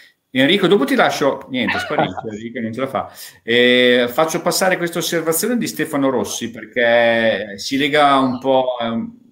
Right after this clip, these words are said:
Speaker 1: è una mezza domanda, è un'osservazione, ma che, che si lega alle cose che abbiamo detto prima. Eh, vedrai la seconda pars più della prima, eh, più della, della parte della via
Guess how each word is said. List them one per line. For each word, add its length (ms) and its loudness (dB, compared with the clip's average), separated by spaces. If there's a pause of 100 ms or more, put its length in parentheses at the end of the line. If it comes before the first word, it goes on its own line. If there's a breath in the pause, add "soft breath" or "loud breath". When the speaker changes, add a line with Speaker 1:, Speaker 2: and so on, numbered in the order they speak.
Speaker 1:
è 80 -14
una 160 0
mezza 260 2
domanda, 460 2
è 40 -6
un'osservazione, 720 -6
ma 920 -4
che, 140 -12
che 140 -16
si 160 -2
lega 400 0 (240 loud breath)
alle 200 -4
cose 240 -2
che 80 -6
abbiamo 200 0
detto 220 -4
prima. 440 -16 (600 soft breath)
Eh, 260 -16
vedrai 380 4
la 60 2
seconda 480 0
pars 640 0
più 240 -4
della 260 -2
prima, 720 -8 (920)
eh, 720 0
più 240 -6
della, 360 -2
della 440 -6
parte 360 0
della 200 -2
via 540 -2